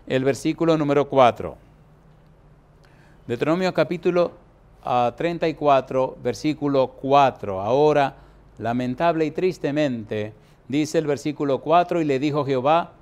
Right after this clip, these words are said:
esta es la tierra de que juré a Abraham, a Isaac y a Jacob, diciendo, a tu descendencia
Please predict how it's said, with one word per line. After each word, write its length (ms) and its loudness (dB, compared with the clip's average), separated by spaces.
esta 500 0
es 220 -2
la 320 0
tierra 600 0
de 220 0
que 160 -2
juré 460 0
a 140 2
Abraham, 580 2
a 220 4
Isaac 640 2
y 120 -6
a 40 2
Jacob, 600 2
diciendo, 640 -4
a 180 2
tu 160 0
descendencia 1200 -2